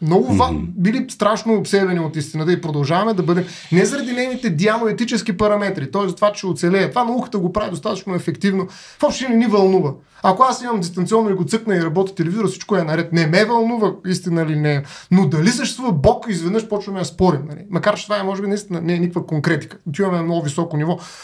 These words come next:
Speaker 1: На много по-ниско ниво виждаме етическата истина. Истината за това, което е отвъд в някаква степен фактите. Отвъд рационалното обосноваване на някакви последици с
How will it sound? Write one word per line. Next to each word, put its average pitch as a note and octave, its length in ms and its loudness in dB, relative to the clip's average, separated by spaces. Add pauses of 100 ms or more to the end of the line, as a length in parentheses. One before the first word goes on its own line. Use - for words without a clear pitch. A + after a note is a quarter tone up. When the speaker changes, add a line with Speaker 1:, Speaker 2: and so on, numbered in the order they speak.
(120)
Speaker 1:
На G#3+ 80 6
много D#4+ 260 2
по-ниско C#4 360 -2
ниво A#3+ 180 0
виждаме A3+ 400 -2
етическата F3 640 0
истина. D3 320 -2
Истината A3+ 460 -2
за D#3+ 220 -2
това, E3 480 0
което F#3+ 420 4
е E3+ 40 2
отвъд C3+ 540 0
в - 60 -10
някаква D3+ 280 -4
степен C3 420 -8 (520)
фактите. D#3 560 2 (340)
Отвъд F3 440 2
рационалното G3 800 2
обосноваване F#3 640 2
на F3 100 0
някакви F3 300 0
последици F#3+ 640 -2
с G3 280 -4